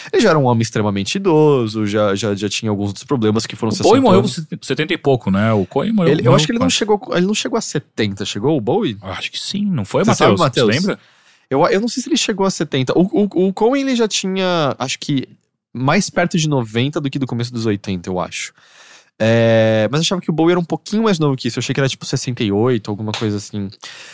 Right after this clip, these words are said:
Speaker 1: Ah, mas eu, ao mesmo tempo eu sinto que o do Cohen é meio que um, um álbum muito mais olhando pra trás, sabe? É muito mais um álbum de, "Tá, a gente chegou aqui.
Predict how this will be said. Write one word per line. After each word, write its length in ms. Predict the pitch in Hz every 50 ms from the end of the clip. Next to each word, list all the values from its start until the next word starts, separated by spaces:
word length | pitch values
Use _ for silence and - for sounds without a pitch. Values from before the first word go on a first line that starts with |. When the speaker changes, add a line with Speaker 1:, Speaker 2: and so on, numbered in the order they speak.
| - - - _
Speaker 1:
Ah, 540 | - 131 139 143 147 151 147 147 147 143 131 -
mas 320 | 160 160 175 190 214 214 220
eu, 100 | 226 220
ao 140 | - - 190
mesmo 200 | 208 233 226 214
tempo 220 | 196 226 226 -
eu 60 | 226
sinto 420 | 214 - - - 196 196 196 - 196
que 640 | - - - 180 175 170 170 165 165 160 151 139 127 123 113 107 _ _ _ - - - _ _ _ _ _ _ _
o 140 | - 151 156
do 160 | 151 175 170
Cohen 640 | - - - 151 156 160 160 170 170 165 165 165 143 - _ _ -
é 120 | - 156 156
meio 520 | 151 147 143 143 147 147 151 156 151 156 147
que 200 | - - - 147
um, 800 | 143 147 143 143 143 143 139 135 135 127 123 117 113 110 104 - _ _ _ _ _ _ _ _ _ _ _ _ _ _ -
um 160 | 165 160 156
álbum 320 | 165 165 165 165 160 160
muito 240 | 156 151 170 180 -
mais 220 | 175 165 165 165 160
olhando 260 | 160 151 156 147 156
pra 220 | 147 - 165 135
trás, 400 | 117 - - 135 107 95 92 -
sabe? 420 | - - 131 127 139 131 117 107 107 _ -
É 100 | 120 120
muito 280 | 123 139 143 143 -
mais 220 | 135 131 131 135 127
um 140 | 131 127
álbum 480 | 120 120 120 123 123 117 120 120 117 117
de, 320 | 113 110 113 117 120 117 113 - - - - _ _ _ _ _ _ -
"Tá, 140 | - -
a 60 | 156 135
gente 220 | 135 180 190 -
chegou 240 | - 220 147 131 113
aqui. 240 | 98 - - 87